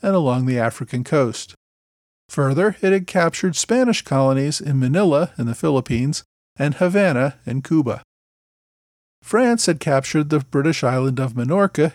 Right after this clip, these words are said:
in the Mediterranean, as well as a few British trading posts in Sumatra. Spain had captured the British fortress of Almeida in Portugal and Portuguese colony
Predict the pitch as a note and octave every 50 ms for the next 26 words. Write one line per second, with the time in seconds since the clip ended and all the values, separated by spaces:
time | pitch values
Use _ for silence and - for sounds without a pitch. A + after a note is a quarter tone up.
0 | - - C3 B2 A#2+ A#2 B2+ B2+ A#2 A#2+ - - C#3+ D#3 E3+ D#3+ C#3+ B2+ A#2 A#2
1 | C3 C#3 - _ _ _ _ _ C#4+ C4 - - A#3 A3 A3+ A#3 A3+ - A3+ A3
2 | - - D3+ D3+ D3 C#3 C3+ B2+ B2+ D3 C#3 - - - C#3 A#2 A2+ A#2 A2+ -
3 | - A#2 A2 A2 - - - A#2+ A#2+ - - - A2+ A2+ A#2+ C3+ C#3+ - - -
4 | - - - _ _ _ _ _ _ _ _ _ _ _ _ _ _ _ _ _
5 | _ _ _ - - - - - - F#3 G#3 F3+ D3+ D#3+ F3 - D#3 B2+ - -
6 | C3+ A#2+ A#2+ - - A#2+ A2+ A#2 A#2 - - D#3 E3 F3+ G3 G3 - - - C#3+
7 | C#3 C#3 - - D3+ D3 - - - D3 B2+ A#2 - - C#3+ C3+ B2+ B2 C3+ F3
8 | F#3+ D#3 C3+ C3+ D#3 - - - - - _ - C#3 B2 A#2 - - F#3 F3+ -
9 | D3 A#2+ A#2 A#2 B2 D#3+ - - _ _ _ _ _ _ _ _ _ _ _ _
10 | _ - G#3 G3+ - G#3 G#3 F#3+ - G3+ F3+ F#3 F#3 F#3+ F#3+ - - - - C#3+
11 | C3 B2 A#2+ A#2 A#2+ A#2+ C3+ C3